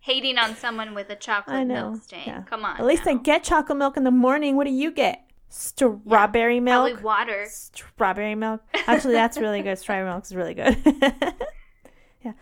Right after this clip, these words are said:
Speaker 1: It is
Speaker 2: Vanilla
Speaker 1: really good.
Speaker 2: milk. That's a thing, right?
Speaker 1: Um, yeah, uh, vanilla almond milk.
Speaker 2: Ew.
Speaker 1: Yum.
Speaker 2: Ew.
Speaker 1: In your coffee. It's
Speaker 2: No.
Speaker 1: so good.
Speaker 2: You know what I like in my coffee?
Speaker 1: Nothing.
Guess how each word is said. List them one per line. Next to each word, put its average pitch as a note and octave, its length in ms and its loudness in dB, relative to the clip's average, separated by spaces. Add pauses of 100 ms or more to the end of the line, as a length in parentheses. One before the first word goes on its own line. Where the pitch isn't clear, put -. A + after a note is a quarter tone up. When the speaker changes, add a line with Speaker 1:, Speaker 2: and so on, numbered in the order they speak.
Speaker 1:
It A3 180 -4
is C4 140 6
Speaker 2:
Vanilla A#3+ 240 6
Speaker 1:
really B3 100 6
good. B3 80 2
Speaker 2:
milk. B3 380 2 (340)
That's A#3 180 -4
a G#3+ 60 -10
thing, G3 220 -12
right? G3 200 -10 (240)
Speaker 1:
Um, G3 300 -8
yeah, G#3 240 -6 (100)
uh, E3 100 -12 (120)
vanilla G#3 460 -10
almond A3 280 -12
milk. G3+ 300 -18
Speaker 2:
Ew. F#4+ 540 4 (440)
Speaker 1:
Yum. F#3+ 280 -8
Speaker 2:
Ew. F#3 380 -6 (420)
Speaker 1:
In A3+ 160 -12
your G#3 80 -16
coffee. - 580 -12
It's - 0 -
Speaker 2:
No. A#3 840 4
Speaker 1:
so A3+ 100 -6
good. - 80 -20 (520)
Speaker 2:
You A#3+ 140 -2
know A#3 100 2
what A#3 120 2
I A#3 60 2
like A#3+ 200 0
in B3 100 -2
my A#3 140 -2
coffee? C#4+ 580 -2 (420)
Speaker 1:
Nothing. G3 460 -16